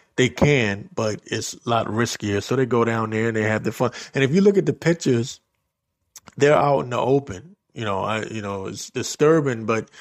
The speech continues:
you can see that one guy's walking with this young girl on the, on, on the beach. He's old as hell. And he's got this young girl that he's walking with on the beach. And you can tell, like, he's just not fearing anything because they do it so often down there. And, and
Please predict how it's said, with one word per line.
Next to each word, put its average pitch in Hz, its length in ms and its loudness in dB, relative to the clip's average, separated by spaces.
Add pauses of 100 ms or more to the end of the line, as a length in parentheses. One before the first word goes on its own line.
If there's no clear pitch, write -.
(180)
you 131 140 0
can 135 160 0
see 143 240 -2
that 120 180 2
one 120 220 0
guy's 117 280 2
walking 117 380 2
with 107 140 -4
this 113 160 -2
young 110 340 -2
girl 107 460 0 (100)
on 104 140 -6
the, - 180 -10
on, 107 300 -10
on 117 100 -12
the 101 80 -8
beach. 117 500 -2 (200)
He's 120 260 0
old 113 320 4
as 104 140 0
hell. 110 420 0 (760)
And 113 120 -2
he's 113 140 -2
got 117 160 0
this 107 180 -4
young 117 220 -2
girl 113 240 2
that 104 120 -2
he's 104 140 -4
walking 104 340 0
with 104 120 -4
on 101 120 -8
the 101 60 -10
beach. 110 380 -2
And 95 200 -8
you 107 120 -6
can 107 160 -10
tell, 120 360 2
like, 104 280 -2
he's 107 240 -6
just - 400 -6 (680)
not 117 260 -2
fearing 113 500 0
anything 117 480 -6
because 107 500 -4
they 117 160 -4
do 120 380 4
it - 160 -4
so 113 200 0
often 113 460 0
down 98 300 -2
there. 95 180 -4
And, 98 220 -10
and 98 280 -12